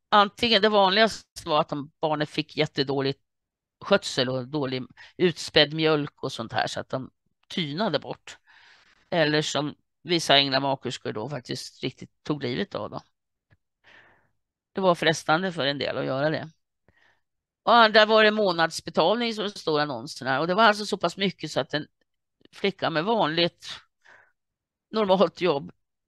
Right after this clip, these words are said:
hon hade inte råd att betala det här. Hon hade inget kvar att leva på själv i princip.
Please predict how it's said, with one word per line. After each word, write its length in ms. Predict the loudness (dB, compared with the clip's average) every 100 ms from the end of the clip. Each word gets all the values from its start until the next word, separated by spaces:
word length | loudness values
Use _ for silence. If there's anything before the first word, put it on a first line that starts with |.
| _ _ -6
hon 200 | -2 2
hade 220 | 2 0
inte 140 | -4 -6
råd 480 | -2 -2 -2 -6 -8
att 80 | -10
betala 400 | -6 -2 0 0
det 80 |
här. 240 | -2 -4 -12
Hon 140 | -8 0
hade 200 | 2 2
inget 320 | 0 -2 -10 -6
kvar 200 | -4 -2
att 60 |
leva 200 | -2 -4
på 140 | -6 -2
själv 300 | 0 0 -4
i 60 |
princip. 400 | -10 -14 -14 -16